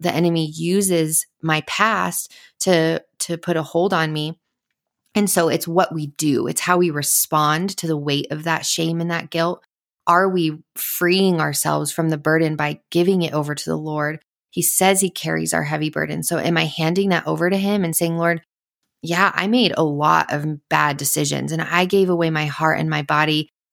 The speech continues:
to men and it was weighty and hard. And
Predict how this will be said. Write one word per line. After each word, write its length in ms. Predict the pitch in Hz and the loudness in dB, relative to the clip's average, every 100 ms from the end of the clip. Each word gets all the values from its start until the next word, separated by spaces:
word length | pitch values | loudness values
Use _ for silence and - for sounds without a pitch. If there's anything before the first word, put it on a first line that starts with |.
| _ | _
to 140 | - | 0
men 320 | 170 156 151 151 | 2 4 2 0
and 200 | 156 156 | -2 2
it 240 | 175 190 | 2 2
was 360 | 160 151 147 - | 0 0 0 -4
weighty 640 | 147 147 160 165 156 147 127 | -10 -6 2 2 2 -2 -6
and 120 | 151 | -6
hard. 500 | 143 - 156 156 156 - - - _ | -6 0 2 2 0 -8 -20 -20 _
And 460 | 170 160 156 156 160 | 2 2 2 0 -4